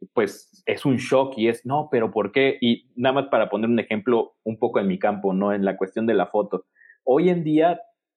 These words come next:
todo mundo, y que es una de las cosas que viendo Labyrinth, me di cuenta y yo dije, "Es que si no hay necesidad de mover la cámara,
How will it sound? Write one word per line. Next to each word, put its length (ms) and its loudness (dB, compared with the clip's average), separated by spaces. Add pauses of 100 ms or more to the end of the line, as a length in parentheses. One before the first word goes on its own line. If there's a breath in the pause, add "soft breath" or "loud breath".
todo 260 2
mundo, 540 2
y 80 -6
que 80 2
es 160 -2
una 100 4
de 80 2
las 140 0
cosas 180 2
que 140 -4
viendo 260 0
Labyrinth, 560 2 (360 soft breath)
me 180 -2
di 140 -2
cuenta 280 0
y 60 0
yo 80 4
dije, 380 0
"Es 120 -10
que 380 0
si 180 -4
no 140 0
hay 80 2
necesidad 460 0
de 40 0
mover 280 2
la 180 -2
cámara, 560 -2